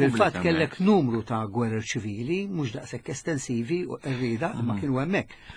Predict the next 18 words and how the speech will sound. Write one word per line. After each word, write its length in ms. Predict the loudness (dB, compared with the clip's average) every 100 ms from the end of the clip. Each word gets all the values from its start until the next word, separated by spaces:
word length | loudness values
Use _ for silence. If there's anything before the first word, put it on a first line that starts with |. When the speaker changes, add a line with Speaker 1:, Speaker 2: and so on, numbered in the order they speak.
| -2
Speaker 1:
U 80 | 2
kellek 440 | 4 4 2 0 -2
inti 380 | -2 0 -2 -2
il-pendulum 800 | -2 0 -2 0 0 2 2 0
politiku 640 | 0 -2 -2 -6 -6 -8 -10 -18 _
jiċċaqlaq 720 | 0 0 0 -4 -2 -2 -2
bejn, 340 | -2 0 -2 -6 _ _ _ _ _ _
bejn 220 | 0 2 4
forzi 380 | 2 0 0 -2
repubblikani 680 | 0 0 0 2 2 2 0 -2
jieħdu 120 | -2
Speaker 2:
Mhm. 100 | 0
Speaker 1:
sopravvent 560 | 0 -2 -2 -2 -6 -6
u 60 | -6
forzi 540 | -2 -4 -4 -6 -6 -8 _ _ _
monarkiki. 720 | -4 0 0 -2 -8 -14 -14 -16 -20 _ _
Dik 280 | -12 -6 -6
kienet 400 | -4 -4 -4 -8